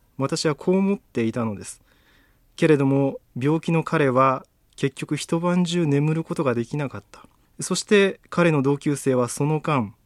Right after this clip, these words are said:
ずっと彼と一緒にいたというのです。その病気を抱えた学生は、同級生の彼が一緒にいてくれて本当にありがたかった。彼に助けられた。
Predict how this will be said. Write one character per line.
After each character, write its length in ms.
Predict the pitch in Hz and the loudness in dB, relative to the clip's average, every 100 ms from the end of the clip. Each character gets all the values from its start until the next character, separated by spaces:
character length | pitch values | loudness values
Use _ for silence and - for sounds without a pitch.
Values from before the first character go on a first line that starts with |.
| - | -8
ず 100 | 131 | -8
っ 20 | - | -6
と 120 | - | -10
彼 240 | 180 196 190 | -6 -4 -2
と 120 | 131 | -2
一 60 | 123 | -2
緒 240 | - 135 | -4 -2
に 160 | 127 120 | 0 0
い 60 | |
た 260 | - 127 - _ - | -2 -4 -6 _ -8
と 100 | 131 | -4
い 80 | 120 | -4
う 40 | |
の 100 | 107 | -6
で 100 | 98 | -10
す。 220 | - - _ _ _ _ _ _ _ _ _ | -16 -18 _ _ _ _ _ _ _ _ _
そ 140 | - 160 | -2 2
の 280 | 151 147 - | 2 2 0
病 200 | 147 160 | 2 2
気 120 | 156 160 | 4 -2
を 60 | |
抱 260 | - - 156 | 0 0 0
え 60 | |
た 80 | 151 | 2
学 200 | 131 131 | 0 -2
生 220 | - 143 | 0 2
は、 300 | 135 135 131 - _ _ _ | 4 4 2 -4 _ _ _
同 240 | - 147 147 | -2 0 0
級 200 | 175 165 | 2 0
生 160 | 156 | 2
の 120 | 139 127 | 0 2
彼 200 | 147 143 | 2 2
が 100 | 127 | 2
一 80 | |
緒 200 | 127 - | 0 -4
に 140 | 147 151 | -2 -2
い 40 | |
て 120 | 151 | -2
く 80 | 143 | 0
れ 100 | 143 | 0
て 80 | 139 | 0
本 260 | - 147 175 | -4 -6 -4
当 180 | 185 | -2
に 100 | 185 | 0
あ 80 | 165 | 0
り 80 | 160 | 0
が 120 | 165 | -2
た 120 | 165 | -2
か 80 | 151 | -4
っ 80 | 120 | -6
た。 200 | - - _ _ _ _ | -12 -20 _ _ _ _
彼 260 | - 143 131 | -2 0 2
に 80 | 117 | 0
助 380 | 131 - - | -6 -8 -4
け 20 | 156 | -2
ら 100 | 143 | -2
れ 80 | |
た。 120 | 113 | -6